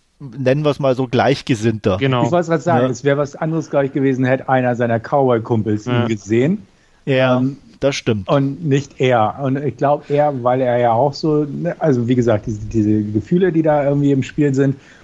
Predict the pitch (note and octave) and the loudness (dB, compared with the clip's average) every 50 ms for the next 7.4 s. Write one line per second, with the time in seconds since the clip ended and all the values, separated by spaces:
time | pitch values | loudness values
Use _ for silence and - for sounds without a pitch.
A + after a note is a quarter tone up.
0 | G2+ - C3 A#2+ A#2 A2 A2+ - A#2+ A2 A2 G#2+ A#2+ C#3+ - - D3 A#2+ C3 C3+ | -4 0 0 0 0 0 -2 0 0 2 2 2 2 0 0 -2 0 0 0 0
1 | C3 - C#3 B2+ - - C#3+ C3 B2+ B2+ B2+ A#2+ A#2+ B2 G#2 A#2+ B2+ A#2+ - C3 | 0 -2 -6 -6 -4 -2 -2 -2 0 0 -2 -2 -2 -2 -2 -2 -4 -4 -4 -2
2 | A#2 A#2 A#2 A#2 C3 A#2+ A2 - A#2+ A2+ A2 G#2+ G#2 G2+ G2+ G#2 A#2 B2 B2 B2 | 0 0 0 0 0 -2 0 0 0 2 2 0 -2 -2 -2 0 0 0 2 0
3 | C3 - - D#3 C3+ B2+ B2 A#2 A2+ A2+ C#3 D#3 E3+ F3 E3+ C#3+ D3 E3 D#3 C#3+ | -2 -2 0 0 2 2 2 2 2 0 0 0 0 0 -2 -2 -2 -2 -2 -2
4 | - - F#3 F3 D#3+ D#3 D3+ D3 C#3 C3+ - D3+ C#3+ C#3+ - - - - A2 - | -4 -4 -4 -2 0 0 0 0 0 -2 0 0 -2 -2 -4 -10 -8 -6 -4 -6
5 | - - G#3 G3 G3+ G3+ D3+ C#3+ C3+ A#2+ G#2+ - D3 C#3 - - C#3+ A2+ G#2+ - | -4 0 0 0 0 0 0 0 0 0 -2 -4 -6 -6 -6 -6 -10 -8 -4 0
6 | B2 C3 C#3 C#3 C#3 C3 - B2 A#2 A2+ A2 A2 G#2+ G2+ - - - A2+ A2+ A2 | 0 0 0 0 -4 -6 -4 -2 0 0 2 2 0 -2 -4 -4 -6 -4 -4 -4
7 | G#2 G#2 G2+ F#2+ F#2+ F#2+ G2+ | -6 -6 -8 -8 -8 -10 -12